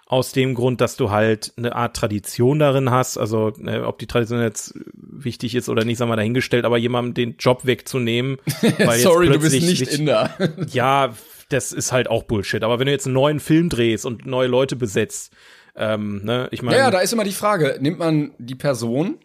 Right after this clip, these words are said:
Speaker 2: ne, weil,
Speaker 1: Ja.
Speaker 2: weil sie eben genau das aufweist? Oder, ja, weiß ich nicht.
Speaker 1: Hereditary, Alter, warum bin ich da jetzt, fällt mir da gerade mal auf, wie, wie, wie,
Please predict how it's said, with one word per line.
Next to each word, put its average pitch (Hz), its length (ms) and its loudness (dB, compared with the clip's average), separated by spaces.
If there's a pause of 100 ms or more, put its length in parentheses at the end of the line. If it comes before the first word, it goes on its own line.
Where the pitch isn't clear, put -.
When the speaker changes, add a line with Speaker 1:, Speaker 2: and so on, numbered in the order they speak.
(120)
Speaker 2:
ne, 160 380 0
weil, 131 460 2
Speaker 1:
Ja. 127 100 0
Speaker 2:
weil 127 120 2
sie 135 120 -6
eben 127 180 0
genau 120 200 0
das 117 160 -2
aufweist? 151 640 -2 (520)
Oder, 139 500 2 (300)
ja, 110 340 0 (460)
weiß 113 140 -2
ich 151 60 4
nicht. 147 100 4
Speaker 1:
Hereditary, 131 680 2
Alter, 123 500 0
warum 127 200 -6
bin 147 80 -6
ich 135 100 -6
da 139 100 -2
jetzt, 131 220 -4
fällt 143 180 0
mir 139 80 -4
da 131 100 2
gerade 127 360 0
mal 127 180 -4
auf, 127 220 -6
wie, - 360 -10
wie, 127 240 -8
wie, 120 260 -4